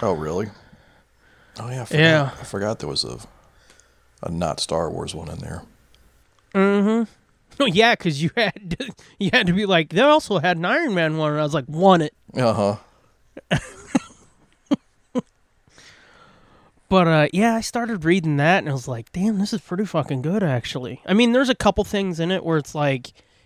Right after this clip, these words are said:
Speaker 2: if you don't see that coming, you're a fucking idiot. Like, there's an Asian dude in it that's got, like, the blandest name. They just call him Mister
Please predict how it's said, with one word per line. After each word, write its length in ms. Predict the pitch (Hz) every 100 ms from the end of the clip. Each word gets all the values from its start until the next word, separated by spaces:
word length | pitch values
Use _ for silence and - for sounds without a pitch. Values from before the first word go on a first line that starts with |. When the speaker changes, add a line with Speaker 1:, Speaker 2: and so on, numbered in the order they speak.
| _
Speaker 2:
if 140 | 180 151
you 120 | 185
don't 220 | 180 165
see 160 | - 170
that 220 | 147 135
coming, 300 | - 143 131
you're 140 | 131
a 40 | 120
fucking 420 | - 165 - 131
idiot. 400 | 131 127 117 117
Like, 460 | 131 127 113 - - _ _ _ _ -
there's 380 | 165 202 185 165
an 200 | 156 151 _
Asian 540 | 165 175 208 185 226 208
dude 360 | 214 220 220
in 200 | 202 208
it 240 | 214 220 - _ - - _ _ -
that's 340 | 165 165 160 -
got, 320 | 185 165 160
like, 200 | 147 127
the 80 | 139
blandest 640 | 139 143 156 165 165 -
name. 360 | 151 151 170
They 120 | 165 156
just 220 | 147 -
call 220 | 175 160
him 240 | 139 135
Mister 400 | 143 143 - 151